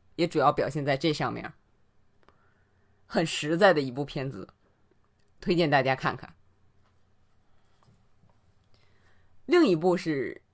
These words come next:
《西宝》，克里斯汀·斯图尔特饰演那位曾经出演过《精疲力尽》的著名女演员珍·西宝。影片故事根据真实事件改编，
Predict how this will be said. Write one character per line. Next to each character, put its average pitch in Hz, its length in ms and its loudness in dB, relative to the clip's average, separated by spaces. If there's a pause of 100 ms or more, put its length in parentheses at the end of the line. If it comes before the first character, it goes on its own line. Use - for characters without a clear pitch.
(180)
《西 254 240 -6
宝》， - 280 2 (1400)
克 - 160 2
里 - 80 4
斯 208 160 -6
汀· 220 260 -2
斯 254 140 -4
图 240 80 0
尔 190 160 4
特 196 160 0
饰 185 200 -4
演 131 280 -6 (320)
那 185 180 2
位 147 400 -2 (160)
曾 185 200 -2
经 220 160 2
出 202 180 0
演 139 200 2
过 139 380 0
《精 220 220 -2
疲 214 100 -2
力 202 160 0
尽》 202 240 -2
的 135 220 -4 (340)
著 226 220 2
名 139 400 -4
女 156 100 -2
演 165 200 2
员 107 340 -6 (240)
珍· 180 220 0
西 180 180 -4
宝。 - 240 0 (1400)
影 185 140 2
片 240 220 0
故 233 120 2
事 180 140 0
根 180 220 0
据 160 240 -2
真 180 200 0
实 170 140 -4
事 170 160 -4
件 143 160 0
改 127 160 -4
编， 135 300 -4